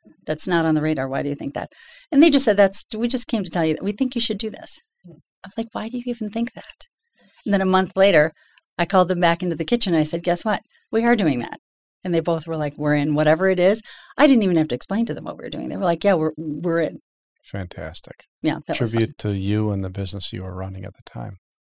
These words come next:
Speaker 1: Right? When you do things well, people are attracted. As Charlie Stolly says all the time, uh, what is the line? It's a, um, a, I'm not gonna be able to give it to you. I can't give it to you, but something, a, people are attracted to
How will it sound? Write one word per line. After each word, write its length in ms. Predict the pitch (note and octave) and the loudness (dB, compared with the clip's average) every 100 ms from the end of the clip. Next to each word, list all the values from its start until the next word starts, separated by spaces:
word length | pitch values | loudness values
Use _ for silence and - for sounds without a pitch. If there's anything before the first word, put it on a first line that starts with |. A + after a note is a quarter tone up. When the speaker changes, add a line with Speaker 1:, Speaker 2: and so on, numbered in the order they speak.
| _ _ - | _ _ 0
Speaker 1:
Right? 240 | F#3 A#3 | 2 4
When 140 | A3+ | 2
you 80 | G3+ | 2
do 180 | F3+ A3 | 2 0
things 280 | A#3 A3+ F3+ | 0 0 0
well, 280 | D#3 D#3 A#3 _ _ _ | 0 0 -6 _ _ _
people 240 | F#3+ F#3+ | -4 2
are 60 | G#3+ | 2
attracted. 460 | A3+ F#3 F3 C3+ - - - - | 2 0 -2 -8 -10 -18 -18 -8
As 100 | F3+ | -2
Charlie 300 | F#3+ F#3 G3 | 2 2 2
Stolly 340 | G3+ F3+ E3+ | 0 0 0
says 220 | E3 E3+ | 0 -4
all 100 | D#3+ | -4
the 100 | D3+ | -4
time, 280 | D3 F#3 - - _ - | -4 -2 -4 -8 _ -18
uh, 80 | D#3+ - | -16 -8
what 100 | F#3 | -8
is 120 | - | -6
the 60 | E3 | -2
line? 260 | E3 D#3 D3 | 2 2 0
It's 200 | C#3+ D#3+ | 0 -2
a, 200 | D3+ D3 | 0 2
um, 320 | C#3+ C#3 C#3 - | 2 0 -2 -6
a, 380 | D3+ D3 C#3+ C#3 - | -2 0 -2 -6 -12
I'm 80 | - | -12
not 100 | D3+ | -12
gonna 80 | - | -12
be 60 | - | -10
able 80 | D3+ | -10
to 40 | |
give 140 | - | -12
it 60 | F#3 | -12
to 100 | - | -12
you. 40 | |
I 100 | - | -12
can't 140 | - D#3+ | -12 -12
give 120 | F3 | -10
it 80 | F#3+ | -6
to 100 | D#3+ | -6
you, 40 | |
but 140 | D3 - | -4 -6
something, 360 | F#3 - G3 - | -8 -6 -6 -4
a, 180 | D#3+ - | -4 -4
people 200 | - A3+ | -6 2
are 80 | G#3+ | 4
attracted 640 | E3+ - F3+ E3+ F#3+ F3 - | 4 2 0 0 -4 -4 -4
to 320 | E3+ D#3 D3 | -2 -2 -4